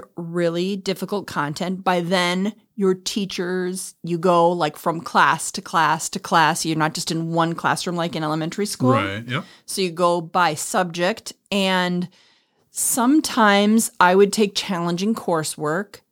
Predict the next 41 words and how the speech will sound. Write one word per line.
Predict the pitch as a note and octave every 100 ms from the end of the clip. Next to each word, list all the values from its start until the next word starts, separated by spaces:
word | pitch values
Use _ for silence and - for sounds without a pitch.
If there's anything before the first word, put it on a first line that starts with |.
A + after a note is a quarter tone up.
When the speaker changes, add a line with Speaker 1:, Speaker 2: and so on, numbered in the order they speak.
| _ -
Speaker 1:
And | G3 F#3 F#3 F3+ E3+ E3+
when | F#3
it | F3
came | - A3+ G#3+
time | G3+ - G3 F#3+ G#3
to | - G3+ F3+
reading | - E3+ F#3 F#3+ G3 G3
a |
chapter | F#3 G3+ E3 E3+ F3+ E3+ E3+ - E3+
or | E3
a |
section | D#3+ - E3+ - - F#3+ F#3 - -
of | E3+
the | F3+
content, | - F3 D#3+ D#3+ D#3 E3 F#3 - _ _ _ -
the | F#3
teacher | A3+ G3+
would, | F3+
like, | D#3+ -
assign | F3 - G#3 F#3+ E3+
it | -
for | -
you | E3+ E3+
to |
read | D#3+ D#3+ D#3
it | D3+
at | C3
home | - C4 A3+
that | D3 -
night. | F#2+ D#2 - - _
Speaker 2:
Sure. | - D#3+ A2+ D#2+ _ _
Speaker 1:
Right? | - E3 F3+ -
Speaker 2:
Yep. | C#3 F3+ - G#3
Speaker 1:
And | G3+ -
instead | G#3+ - A3
of, | G3
like, | G3+
reading | E3+ F#3+ F#3 F3+
it | E3
in | E3+
class. | E3+ B3+ E3+ - F#3 -